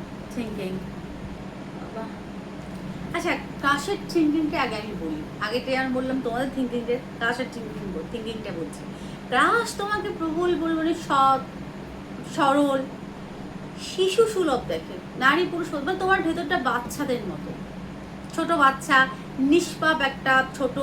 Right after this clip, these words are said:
বাচ্চাদের মতো সে তোমাকে দেখে। একদম ইনোসেন্ট। এবং যে, যে খুব হাসি খুশি,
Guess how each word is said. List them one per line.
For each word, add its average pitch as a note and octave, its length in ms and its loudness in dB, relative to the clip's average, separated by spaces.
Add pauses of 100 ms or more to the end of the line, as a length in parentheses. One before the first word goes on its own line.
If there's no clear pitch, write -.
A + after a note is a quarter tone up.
(400)
বাচ্চাদের B3 520 2
মতো B3 160 -2
সে B3+ 120 -2
তোমাকে G3 260 -4
দেখে। D#3 280 -8 (480)
একদম F#4 240 4
ইনোসেন্ট। A#3+ 600 2
এবং F4+ 220 2
যে, F4 220 2 (360)
যে F4 100 2
খুব G#4+ 220 2 (120)
হাসি D#4+ 320 0
খুশি, D#4 380 2